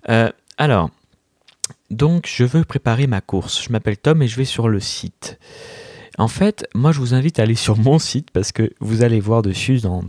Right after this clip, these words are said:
si vous n'êtes pas déjà sur, sur, si vous êtes sur YouTube, vous avez le lien et sur les podcasts dans la description, je vous ai mis une infographie qui va vraiment permettre de répondre à cette question entre gratuit et payant. Parce que c'est pas, en fait, via, c'est pour moi pas forcément la bonne question à se poser.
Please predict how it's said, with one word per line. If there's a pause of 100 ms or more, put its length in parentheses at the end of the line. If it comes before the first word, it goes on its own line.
si
vous
n'êtes
pas
déjà
sur,
sur,
si
vous
êtes
sur
YouTube,
vous
avez
le
lien (100)
et
sur
les
podcasts (100)
dans
la
description,
je
vous
ai
mis
une
infographie (400)
qui
va
vraiment (640)
permettre
de
répondre
à
cette
question
entre
gratuit
et
payant.
Parce
que
c'est
pas, (340)
en
fait, (100)
via, (680)
c'est
pour
moi
pas
forcément
la
bonne
question
à
se
poser.